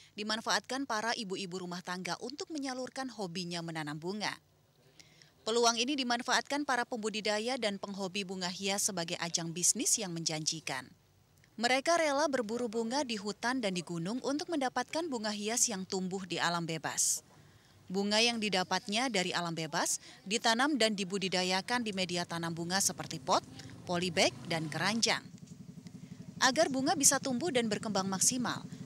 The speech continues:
dipilih tanah dengan kualitas humus yang tinggi dengan campuran pasir dan pupuk kandang. Kemudian barulah campuran tanah tadi dimasukkan ke dalam pot dan media tanam lainnya. Besar kecilnya pot atau media tanam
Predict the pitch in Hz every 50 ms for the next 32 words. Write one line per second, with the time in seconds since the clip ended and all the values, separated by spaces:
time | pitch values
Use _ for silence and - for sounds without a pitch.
0 | - - 196 190 - 202 202 233 240 - - 196 185 180 202 233 233 202 185 185
1 | 175 180 - 180 175 175 175 165 165 170 - - 196 175 175 185 214 214 - 202
2 | 175 165 170 - 185 165 165 156 170 196 294 - - - - - - - 196 208
3 | 233 240 233 262 240 226 226 - 240 254 247 247 240 - 254 254 - - 330 349
4 | 330 247 202 165 165 160 - 180 170 - 175 - 185 190 214 233 226 202 131 135
5 | - - - - - _ - - - - - - - - - - - - - -
6 | - - 202 202 208 196 202 208 240 269 254 208 202 202 202 202 220 247 - -
7 | 220 202 196 220 208 196 196 190 196 196 190 196 - - 185 185 175 220 240 214
8 | 214 196 185 190 - 202 - 226 254 262 254 202 196 180 180 185 190 - 233 254
9 | 254 208 190 185 180 175 170 160 180 180 185 180 - 196 214 240 269 262 214 175
10 | 170 160 165 170 165 160 - - - - _ _ _ _ _ _ _ _ _ _
11 | - - - - - - - - _ _ - 202 233 - 320 330 349 349 285 -
12 | 311 302 285 302 294 277 - 339 359 - 294 262 - 254 240 240 226 214 220 214
13 | - 226 214 220 247